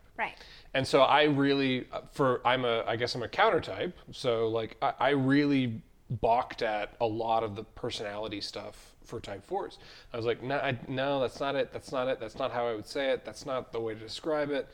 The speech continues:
Speaker 2: And then finally, like, it, it was Courtney who seemed to understand the motivational aspect of it, who, like, described it. And I was like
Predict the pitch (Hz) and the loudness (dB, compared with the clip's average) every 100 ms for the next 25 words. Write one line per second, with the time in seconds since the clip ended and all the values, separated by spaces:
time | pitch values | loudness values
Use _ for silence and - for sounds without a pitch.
0 | - - - - - - _ 156 170 175 | -18 -20 -20 -20 -20 -20 _ 4 8 6
1 | 143 - 170 190 143 117 113 117 123 120 | 6 4 6 6 2 2 2 2 2 2
2 | 135 123 - 120 95 - 147 113 117 117 | -2 -2 -4 -6 -6 0 0 0 -4 -2
3 | 117 101 - - - _ - - 156 151 | -2 -2 -10 -20 -20 _ -12 0 4 6
4 | 139 113 117 110 - 120 123 120 107 110 | 4 2 -2 -4 -4 -2 -2 -2 -4 -4
5 | 104 104 117 113 120 104 - _ - - | -4 -4 -4 -4 -8 -8 -10 _ -6 -6
6 | 131 208 - 104 101 107 - - - - | -6 -8 -12 -12 -10 -12 -14 -20 -20 -20
7 | - - 127 113 101 123 - - 151 190 | -12 -2 2 2 0 -2 -6 4 6 8
8 | 165 113 120 131 127 117 107 98 | 4 2 -2 -2 -2 -2 -4 -8